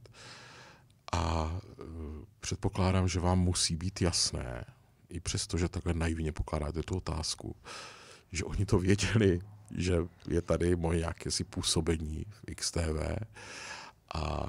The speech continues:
eh, třeba na YouTube. Takže, jako, abych vám odpověděl, samozřejmě, že to přišlo na stůl, když jste se ptali, jestli to přišlo na stůl.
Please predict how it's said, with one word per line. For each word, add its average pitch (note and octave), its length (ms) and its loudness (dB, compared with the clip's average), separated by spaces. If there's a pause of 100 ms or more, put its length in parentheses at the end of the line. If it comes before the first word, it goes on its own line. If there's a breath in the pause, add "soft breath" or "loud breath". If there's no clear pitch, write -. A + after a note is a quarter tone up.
(360)
eh, - 300 -8
třeba - 260 4
na F2 60 4
YouTube. D#2 400 -4 (640 loud breath)
Takže, E2+ 540 2 (520)
jako, - 320 -4 (840)
abych - 260 -2
vám F2+ 200 0
odpověděl, E2 420 -2
samozřejmě, F2 920 0 (680)
že - 160 -6
to - 100 -4
přišlo - 400 -2
na C#2+ 100 -2
stůl, - 340 -2
když - 180 0
jste - 140 -2 (220)
se - 180 0
ptali, D#2 260 -4
jestli - 220 -2
to - 80 -4
přišlo - 280 -6
na - 80 -8
stůl. - 260 -14